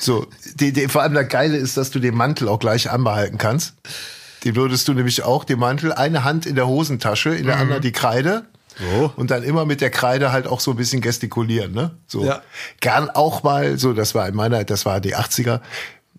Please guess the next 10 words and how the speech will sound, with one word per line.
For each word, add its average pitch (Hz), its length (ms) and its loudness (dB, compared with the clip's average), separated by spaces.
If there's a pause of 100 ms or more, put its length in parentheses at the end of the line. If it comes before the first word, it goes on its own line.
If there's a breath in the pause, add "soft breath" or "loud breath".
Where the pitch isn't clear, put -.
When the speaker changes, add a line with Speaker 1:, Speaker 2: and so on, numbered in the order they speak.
(220)
Speaker 1:
den, 117 200 2
den 110 200 0
Cowboy-Daumen 107 880 2
einfach 113 320 0
so 117 300 2
quasi 110 460 0
in 131 180 -4
die 120 140 2
Jeans 131 360 0
rein. 85 240 -2